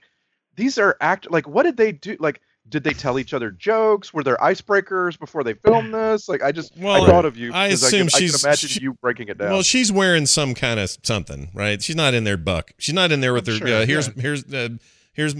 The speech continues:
Speaker 2: here's the vagina, everyone." It's not like that.
Speaker 3: <laughs> "I'm just
Speaker 1: Okay.
Speaker 3: gonna go ahead and get into this bathtub in the all together." <laughs>
Speaker 2: <laughs> I don't think that happened. Second of, second of
Speaker 3: No.
Speaker 2: all, I mean, it is very, it's a very,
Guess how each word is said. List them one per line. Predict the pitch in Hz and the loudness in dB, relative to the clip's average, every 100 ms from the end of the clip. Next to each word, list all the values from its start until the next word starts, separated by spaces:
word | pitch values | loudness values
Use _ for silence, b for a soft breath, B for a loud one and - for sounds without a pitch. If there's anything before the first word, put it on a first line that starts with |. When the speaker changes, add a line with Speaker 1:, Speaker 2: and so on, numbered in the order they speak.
| 139 | -8
Speaker 2:
here's | 131 156 147 | -4 -2 -2
the | 147 | -4
vagina, | 151 156 196 214 | -4 0 0 2
everyone." | 131 123 123 135 139 | 2 2 0 0 -2
It's | 139 | -2
not | 185 165 | -2 0
like | 120 | 0
that. | 117 104 85 | 0 0 0
Speaker 3:
<laughs> | - - - - - - - _ - 226 233 | -4 -6 -6 -6 -8 -10 -14 _ -20 -12 -6
"I'm | 415 | -2
just | - - | 0 0
Speaker 1:
Okay. | 370 | 0
Speaker 3:
gonna | 349 190 | -2 -2
go | 311 | -2
ahead | 262 330 | -2 -2
and | 302 | -4
get | 330 320 | -6 -10
into | 311 | -10
this | 320 330 | -10 -10
bathtub | - 294 294 - 285 262 | -6 -4 -4 -4 -8 -6
in | |
the | 262 | -4
all | 254 277 | 0 0
together." | - 294 349 302 269 302 | -4 -4 -4 -2 -4 -4
<laughs> | |
Speaker 2:
<laughs> | 440 370 403 480 403 480 466 453 _ - 277 - | -4 -4 -2 -2 -2 -4 -4 -10 _ -20 -20 -10
I | 160 | -8
don't | 190 | -6
think | 185 165 | -6 -2
that | 156 | 0
happened. | 147 135 117 117 | 2 2 0 -2
Second | 170 165 | -2 -4
of, | 143 | -8
second | - 202 208 | -4 -2 -2
of | 139 | 0
Speaker 3:
No. | 117 | 0
Speaker 2:
all, | 117 117 - _ 107 104 131 | 0 -2 -8 _ _ -16 -8
I | 143 | -4
mean, | 151 | 0
it | 151 | 0
is | 151 135 | 0 0
very, | 135 117 98 - | 2 0 -2 -6
it's | 123 143 | -6 -4
a | |
very, | 131 170 151 127 107 | -2 0 0 0 -4